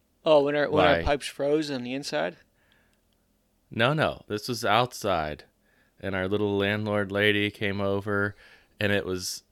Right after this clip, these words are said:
Speaker 2: it was blocked up, let's just say, by latex. Someone flushed down the toilet.
Speaker 1: No, I don't remember that.
Speaker 2: Yeah, come on. It was
Speaker 1: I don't.
Speaker 2: Oh, man. Uh,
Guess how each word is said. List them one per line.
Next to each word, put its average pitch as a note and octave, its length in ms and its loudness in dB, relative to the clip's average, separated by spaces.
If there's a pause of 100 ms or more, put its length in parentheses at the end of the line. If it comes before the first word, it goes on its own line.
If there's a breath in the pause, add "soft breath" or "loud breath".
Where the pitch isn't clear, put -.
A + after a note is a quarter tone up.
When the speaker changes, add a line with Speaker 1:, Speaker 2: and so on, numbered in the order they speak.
Speaker 2:
it G#2+ 140 -4
was G2 200 -6
blocked G#2 520 0
up, G2+ 280 2 (1000)
let's G2+ 280 0
just G#2 220 -6
say, F#2+ 240 0
by E2+ 380 0
latex. G#2 760 -4 (200)
Someone A2 520 -4 (220)
flushed - 380 -2
down A2 260 2
the G#2 60 -6
toilet. A2 540 -6 (120)
Speaker 1:
No, F3+ 240 -4
I C3 100 -2
don't F#3+ 160 -4
remember A#2+ 360 4
that. A2+ 340 -4 (1200 loud breath)
Speaker 2:
Yeah, F#4 480 2
come D#4 240 -2
on. G2+ 460 2
It G#2 60 -4
was A2 160 -6
Speaker 1:
I F3 100 -6 (100)
don't. D3 920 2 (840 soft breath)
Speaker 2:
Oh, G2 320 -4
man. F2 300 -10 (1160 loud breath)
Uh, A2+ 460 4